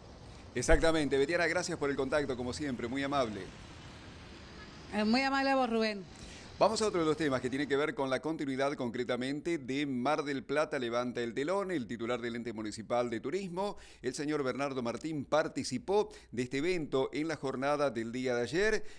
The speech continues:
Speaker 1: Eh, bueno, conforme con la cantidad de obras que vienen a la ciudad de Mar del Plata y conforme a su vez también, eh, con la cantidad de, eh, turismo que ha llegado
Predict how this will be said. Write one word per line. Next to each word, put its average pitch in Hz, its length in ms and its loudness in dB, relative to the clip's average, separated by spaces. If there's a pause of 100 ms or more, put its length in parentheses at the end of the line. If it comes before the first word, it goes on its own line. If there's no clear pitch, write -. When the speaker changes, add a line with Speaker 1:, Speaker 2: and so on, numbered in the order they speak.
(120)
Speaker 1:
Eh, 110 80 0
bueno, 123 260 0
conforme 143 680 0 (180)
con 147 320 0
la 139 300 4
cantidad 127 720 2
de 117 160 0
obras 135 260 0
que 113 160 -4
vienen 151 300 -2
a 123 40 -4
la 117 120 -4
ciudad 127 260 -2
de 120 100 -4
Mar 120 140 -2
del 123 140 -4
Plata - 240 -4
y - 20 -6
conforme 143 580 -2
a 107 60 -4
su 110 100 -8
vez 123 140 -2
también, 135 480 -4 (220)
eh, 117 80 -6
con 147 160 -4
la 180 80 -4
cantidad 143 400 -2
de, 127 400 -2
eh, 120 100 -2
turismo 143 580 -6
que 113 100 -2
ha 113 40 0
llegado 127 560 2